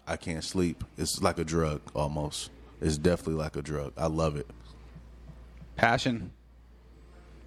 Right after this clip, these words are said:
Speaker 2: Passion. I mean, that, that's, if you, if you lose the passion for, I mean, it just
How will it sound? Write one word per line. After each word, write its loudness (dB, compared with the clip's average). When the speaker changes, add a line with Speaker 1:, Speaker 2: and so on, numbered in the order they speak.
Speaker 2:
Passion. 6
I 0
mean, 4
that, 6
that's, 2
if -6
you, 0
if -4
you 2
lose 2
the -2
passion 2
for, -6
I -12
mean, -12
it -14
just -6